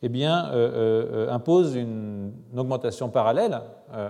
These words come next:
euh, dans la demande énergétique et, euh, euh, dans, évidemment, dans, euh, la demande de formation de, de, de, de circuits neuronaux. Donc, euh,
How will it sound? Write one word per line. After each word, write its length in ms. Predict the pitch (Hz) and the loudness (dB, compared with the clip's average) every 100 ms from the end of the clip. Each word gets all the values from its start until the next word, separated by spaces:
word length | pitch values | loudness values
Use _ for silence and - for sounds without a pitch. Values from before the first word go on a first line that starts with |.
| 113 | -8
euh, 400 | 107 104 101 104 | -10 -10 -12 -10
dans 200 | 107 147 | -2 0
la 120 | 147 | 2
demande 340 | 127 127 135 123 | 2 2 0 -2
énergétique 680 | 107 101 98 104 180 - - _ _ _ _ _ - | -2 -4 -6 -8 -10 -10 -20 _ _ _ _ _ -8
et, 280 | 120 123 131 | 0 2 0
euh, 180 | 113 101 | -2 -4
euh, 460 | 101 101 101 101 95 | -2 -4 -4 -4 -4
dans, 140 | 107 | -2
évidemment, 340 | 110 98 110 139 | -4 -6 -6 -6
dans, 400 | 120 110 117 120 | -4 -6 -6 -6
euh, 460 | 98 101 98 98 98 | -8 -6 -8 -10 -10
la 80 | 95 | -10
demande 280 | 95 113 117 | -8 -10 -10
de 60 | |
formation 440 | 101 95 95 - 117 | -10 -10 -12 -12 -12
de, 120 | 101 | -12
de, 220 | 101 104 | -12 -14
de, 200 | - 107 | -10 -12
de 180 | 110 104 | -8 -10
circuits 320 | 98 101 110 | -8 -8 -6
neuronaux. 400 | 101 92 90 92 | -6 -6 -8 -10
Donc, 240 | 98 104 123 | -10 -6 -4
euh, 140 | 113 | -4